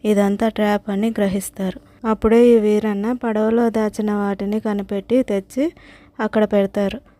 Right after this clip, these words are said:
దానికి విరుగుడు మాత్రం రామకృష్ణ దగ్గరే ఉంటుంది. ఇదంతా చూపిస్తారు. వీళ్ళు తెలుసుకుని బయటికి రాబోతుంటే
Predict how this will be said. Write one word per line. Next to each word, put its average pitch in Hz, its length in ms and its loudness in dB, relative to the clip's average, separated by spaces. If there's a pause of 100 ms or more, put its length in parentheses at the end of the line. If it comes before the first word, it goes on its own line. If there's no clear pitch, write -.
(140)
దానికి 214 360 0
విరుగుడు 214 400 2
మాత్రం 226 520 0
రామకృష్ణ 208 600 -2
దగ్గరే 202 400 -2
ఉంటుంది. 196 500 -4 (760)
ఇదంతా 214 440 2
చూపిస్తారు. 202 800 -4 (360)
వీళ్ళు 226 240 4
తెలుసుకుని 220 600 -2
బయటికి 220 460 0
రాబోతుంటే 208 840 -2